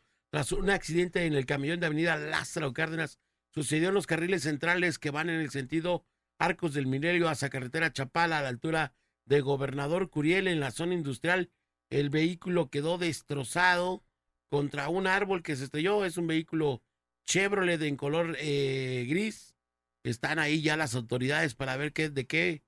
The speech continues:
de qué pasó, qué se trató, qué, qué fue lo que ocurrió y por qué acontecieron dichos hechos. Oiga, ayer le platico también en otro hecho, en otro hecho aquí en,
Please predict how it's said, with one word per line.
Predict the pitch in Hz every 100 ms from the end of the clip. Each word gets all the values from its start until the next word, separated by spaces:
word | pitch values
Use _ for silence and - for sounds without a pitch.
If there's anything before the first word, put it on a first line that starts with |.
| _ _ _ _
de | 110 123
qué | - 185
pasó, | 180 - 175 202
qué | -
se | 151 175
trató, | 147 120 180 202
qué, | - 170
qué | - 160
fue | 175
lo | 175
que | -
ocurrió | 120 117 113 160 175 - _ _ _ _
y | 127 120
por | 127 123
qué | 160
acontecieron | 165 175 139 113 151 165 147
dichos | 151 - 139 -
hechos. | - 160 160 135 - _ _
Oiga, | 170 196 214 -
ayer | 165 190 220
le | 208
platico | 165 156 160 180 196
también | 156 147 175 185
en | 147
otro | 156 - 175
hecho, | 165 190 175 127 - _ _ _ -
en | 123
otro | 165 170 185
hecho | 180 165 185 165 139 120
aquí | 117 - 185 240
en, | 165 120 107 98